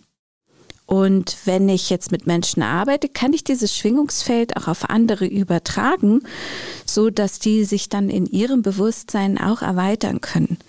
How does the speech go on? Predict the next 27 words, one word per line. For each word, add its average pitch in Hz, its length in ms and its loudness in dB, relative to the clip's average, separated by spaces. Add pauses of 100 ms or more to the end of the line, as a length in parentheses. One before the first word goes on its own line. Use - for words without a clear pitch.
(380)
Das 202 160 0
heißt, 208 200 -2
ich - 140 -2
glaube 208 340 0
immer, 220 240 2
dass 202 220 0
Intuition 220 1120 0
ansteckend 247 880 0
ist, 220 340 0
ja? 175 240 2 (460)
Dass - 220 -2
wenn 214 120 2
man 220 200 2
selber 220 460 -2
in 220 120 -2
einer 202 280 0
intuitiven 226 680 0
Schwingung 233 520 0
ist, 254 240 -2
das - 160 -6
durchaus 254 400 0
auch 214 180 -2
mit 214 220 0
anderen 208 400 0
Menschen 196 420 0
teilen 285 400 0
kann 208 300 2